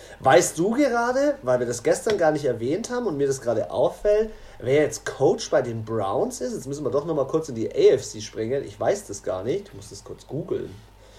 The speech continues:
Weil, ich hab gerade gesehen, die Giants haben ja unheimlich viel auf der Coach-, äh, auf der Coaches-Position verändert.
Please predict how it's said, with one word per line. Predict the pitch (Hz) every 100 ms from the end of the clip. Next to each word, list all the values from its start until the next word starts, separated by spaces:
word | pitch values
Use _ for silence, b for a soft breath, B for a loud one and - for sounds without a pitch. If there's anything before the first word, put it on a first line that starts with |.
| B B B B B 101
Weil, | 98 131 165 143 165 285 - - - -
ich | 135 175
hab | 190
gerade | - 165 165
gesehen, | 143 127 143 175 151 226 240 - - -
die | 135
Giants | 151 151 220 226
haben | 196
ja | 185
unheimlich | 135 175 247 220 202 185 180
viel | - 214
auf | 170 -
der | 143
Coach-, | - 185 254 - - -
äh, | 135
auf | 127 123
der | - 117 113 110
Coaches-Position | - 175 180 - 113 - - - 131 120 113 - 131 131 120
verändert. | - - 107 135 185